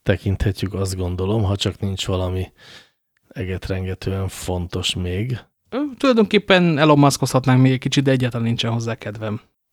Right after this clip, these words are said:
Speaker 1: Á, nekem sincs. Hagyjuk őt.
Speaker 2: Jó, akkor búcsúzunk el kedves hallgatóinktól. Szervusztok, kedves hallgatóink. Ö,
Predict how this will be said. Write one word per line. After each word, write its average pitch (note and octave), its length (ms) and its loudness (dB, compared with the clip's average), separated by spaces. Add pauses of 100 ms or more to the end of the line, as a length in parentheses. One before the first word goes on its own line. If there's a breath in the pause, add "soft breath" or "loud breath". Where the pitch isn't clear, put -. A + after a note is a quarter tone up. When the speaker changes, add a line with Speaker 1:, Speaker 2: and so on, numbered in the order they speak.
(260)
Speaker 1:
Á, C3+ 520 0
nekem F#2 420 -4
sincs. F#2+ 320 -2
Hagyjuk G2 460 4
őt. F#2 360 -6 (120)
Speaker 2:
Jó, D#3+ 400 2
akkor A3 340 2
búcsúzunk C3 440 2
el B2+ 80 2
kedves A#2+ 280 0
hallgatóinktól. B2+ 600 4
Szervusztok, D#3+ 460 0
kedves A#2 260 -2
hallgatóink. A2+ 720 -6
Ö, B2 140 -6